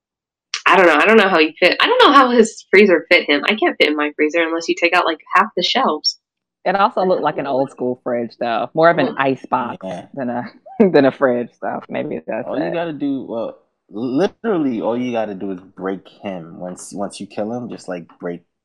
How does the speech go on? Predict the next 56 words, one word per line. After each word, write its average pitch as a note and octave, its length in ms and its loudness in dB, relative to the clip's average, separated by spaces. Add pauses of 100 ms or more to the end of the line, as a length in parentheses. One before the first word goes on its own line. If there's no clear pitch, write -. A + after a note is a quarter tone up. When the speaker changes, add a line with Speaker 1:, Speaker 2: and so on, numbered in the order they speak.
(120)
Speaker 3:
certain A#2+ 340 -12
joints. F3 340 -14 (360)
But, - 80 -4
you D#3 80 4
know, C3 100 4
I A#2+ 140 4
don't A#2+ 240 -2
know G2+ 260 -6
how F#2+ 140 -10
you F2+ 140 -14
do F2 120 -12
this. E2+ 220 -14
I, D#2+ 180 -12
I E2+ 220 -8 (180)
saw F2 300 -10
it D#2+ 100 -14
somewhere E2 460 -18 (180)
on E2+ 120 -20
T E2+ 180 -18
V, F2+ 240 -18 (500)
on F3+ 80 -10
Speaker 1:
Uh-huh. F3 340 -2
Speaker 3:
YouTube. G3 200 -8 (100)
Speaker 1:
You F#3 140 4
didn't - 180 4
Speaker 3:
Not - 180 4
like A2 120 2
Speaker 1:
practice - 60 4
Speaker 3:
I G#2+ 60 4
was E3+ 120 0
Speaker 1:
it - 80 -4 (120)
Speaker 3:
learning. F#3 300 -12
Speaker 1:
with E3 120 -2
all D#3+ 120 2
the D#3+ 60 -4
Speaker 3:
Yeah, - 80 -2
not F#3 80 0
Speaker 1:
people D#3+ 160 2
Speaker 3:
like D#3 80 4
Speaker 1:
you F3+ 60 0
Speaker 3:
I - 20 -4
was F#3+ 100 -2
Speaker 1:
killed? - 200 -4
Speaker 3:
also - 100 -20 (1500)
Yeah, C4 300 2
Speaker 2:
Maybe F#3 220 0
Speaker 3:
no, B3 40 -4
Speaker 2:
he A#3+ 160 -4
Speaker 3:
'cause - 100 -4
Speaker 2:
takes - 200 2
yoga. D3 600 4
He's D3 160 -4
just D3 160 -4
extra C#3+ 340 -6
bendy C3 460 -2
anyway. B2 500 -8